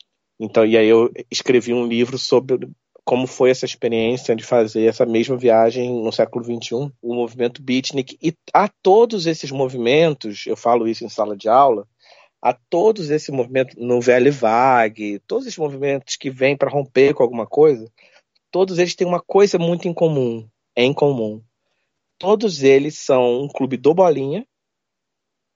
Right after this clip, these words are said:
majoritariamente homens, quando não são só homens, e a segunda característica,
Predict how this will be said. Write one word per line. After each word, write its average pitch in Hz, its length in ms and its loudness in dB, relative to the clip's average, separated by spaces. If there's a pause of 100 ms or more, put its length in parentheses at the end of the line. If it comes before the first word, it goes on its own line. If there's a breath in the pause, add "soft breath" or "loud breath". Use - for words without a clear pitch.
(100)
majoritariamente 127 1120 -2
homens, 117 640 -4
quando 143 220 0
não 151 120 -2
são 147 380 0
só 151 400 2
homens, 135 540 -2 (1500)
e 151 280 -2
a 165 80 6
segunda 170 540 0
característica, 165 720 -2